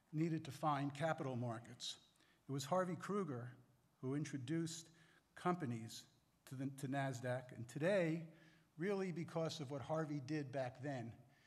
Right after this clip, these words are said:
Israel has, other than Japan, the largest number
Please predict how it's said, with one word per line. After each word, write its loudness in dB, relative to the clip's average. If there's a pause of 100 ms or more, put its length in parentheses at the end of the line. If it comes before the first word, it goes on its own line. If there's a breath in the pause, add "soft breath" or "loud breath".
(180 loud breath)
Israel 0
has, 2 (160)
other 2
than 2
Japan, -2 (340 loud breath)
the -4
largest 2
number 0